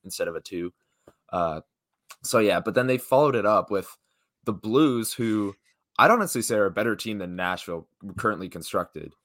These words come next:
Um, and as soon as I saw Joel Hofer was making his fourth career start and he's from Winnipeg, I said, "The Jets have lost. This game is over." Like,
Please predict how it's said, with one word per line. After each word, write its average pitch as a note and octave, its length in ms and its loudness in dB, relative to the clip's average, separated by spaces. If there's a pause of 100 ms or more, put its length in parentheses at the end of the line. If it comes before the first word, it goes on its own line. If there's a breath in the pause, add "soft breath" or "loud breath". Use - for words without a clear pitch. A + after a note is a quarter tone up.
(240)
Um, E2 480 -6 (160)
and G#2+ 200 -2
as G#2 100 -6
soon C#3+ 160 -4
as C#3+ 100 -4
I A#2+ 100 4
saw G#2 240 0
Joel A2 360 0
Hofer G#2+ 460 -2
was G#2+ 160 -4
making G2+ 200 -6
his F#2 120 -8
fourth G2+ 260 -6
career G2+ 220 -4
start G2 340 -2
and G2 80 -8
he's F#2+ 120 -8
from G2+ 160 -6
Winnipeg, G#2 420 -2
I G2 60 2
said, F#2+ 280 -4
"The A2+ 120 -2
Jets A#2 260 -2
have F#2 120 -6
lost. F2 340 -8 (300 soft breath)
This C3+ 140 -2
game C#3+ 180 4
is A2 80 0
over." F#2 340 0
Like, G#2+ 280 -2